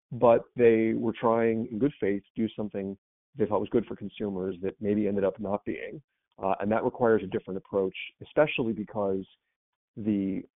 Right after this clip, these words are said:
uh, line drawing exercise is becoming harder and harder as the agency starts to regulate more and more technological change,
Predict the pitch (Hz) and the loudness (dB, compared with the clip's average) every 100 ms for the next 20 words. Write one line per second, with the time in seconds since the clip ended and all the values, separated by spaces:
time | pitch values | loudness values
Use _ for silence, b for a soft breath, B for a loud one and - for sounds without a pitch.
0 | _ 101 95 92 - 110 127 160 127 117 | _ -4 -4 -4 2 4 6 4 4 4
1 | 101 98 - - - 80 69 85 101 - | 4 0 -6 -12 -10 -8 -8 -10 -12 -12
2 | - 101 95 107 113 135 120 - 110 98 | -8 -6 -2 2 2 2 0 0 -2 -2
3 | - 175 - _ _ _ - 98 104 98 | -6 -10 -14 _ _ _ -6 -2 0 0
4 | 101 - 101 92 92 107 98 - 101 101 | 0 -4 -4 -4 -2 0 0 -2 -2 -2
5 | 98 95 90 98 101 98 101 95 95 - | 0 -2 -2 -2 -2 -2 -2 0 -2 -6
6 | _ _ _ - 120 110 101 101 101 98 | _ _ _ -10 -6 -2 0 0 0 -4
7 | 92 107 - 107 - 180 | -4 -6 -6 -6 -6 -10